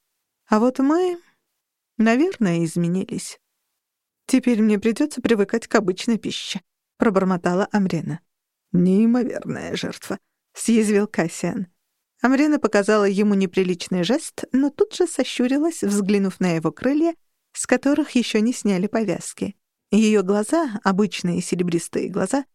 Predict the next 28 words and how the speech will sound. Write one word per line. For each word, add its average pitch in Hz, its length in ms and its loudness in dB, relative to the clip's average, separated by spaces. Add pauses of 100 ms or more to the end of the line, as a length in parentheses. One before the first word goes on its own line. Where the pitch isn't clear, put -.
(320)
переместились 277 800 0
на 277 180 2
Несту. 220 560 -2 (460)
Та 320 100 4
стояла 247 480 2
возле 175 300 2
лестницы, 254 580 0
явно 339 280 0
намереваясь 233 640 2
поскорее 175 560 -2
уйти 208 340 -2
к - 80 -12
себе. 156 380 -2 (880)
За 214 180 4
эти 240 240 2
дни 247 440 2
моя 220 340 2
сестра - 380 -2
не 202 120 2
сказала 208 460 -2
и - 160 -2
десятка 202 500 -4
слов. - 400 -10 (380)
Она 196 200 4
почти 185 400 -2
ничего 202 380 0
не 220 160 0
ела. 175 380 -6